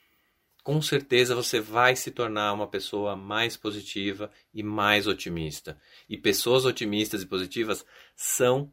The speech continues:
mais felizes, conseguem enxergar o copo sempre meio cheio. E por último, só mais uma coisa. As pessoas extraordinárias que você admira, elas não sabem tudo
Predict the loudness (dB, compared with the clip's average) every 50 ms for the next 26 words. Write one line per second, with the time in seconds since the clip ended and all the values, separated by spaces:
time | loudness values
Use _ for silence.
0 | _ -8 -2 2 2 4 2 2 -2 -8 -14 -16 -12 -8 -4 -2 -2 0 0 -2
1 | -2 -4 -6 -6 -8 -10 -8 -8 -6 -4 -2 0 2 2 2 0 -2 -4 -4 -2
2 | -2 0 2 4 4 4 4 2 0 0 2 2 2 0 -2 -8 -10 -8 -10 -10
3 | -8 -10 -10 -10 -10 -6 -4 -4 -4 -4 -4 -4 -4 -2 -2 -2 -2 -4 -8 -10
4 | _ _ _ _ _ _ _ _ -20 -20 -16 -6 -2 0 2 2 2 0 -2 -6
5 | -8 -6 -4 -2 -2 -2 -2 -2 -2 -4 -4 -2 0 2 2 2 0 -4 -8 -10
6 | -12 -12 -8 -6 -4 -4 -2 0 0 0 0 0 -2 -4 -4 -2 0 0 2 2
7 | 0 0 -2 -4 0 2 4 6 6 4 2 -2 -6 -10 -12 -12 -8 -6 -6 -6
8 | -4 -6 -6 -6 -4 -4 -4 -4 -6 -8 _ _ _ _ _ _ _ -6 -6 -4
9 | -2 -2 -2 0 4 4 4 4 4 -2 -8 -8 _ -8 -8 -8 -6 -6 -6 -8
10 | -8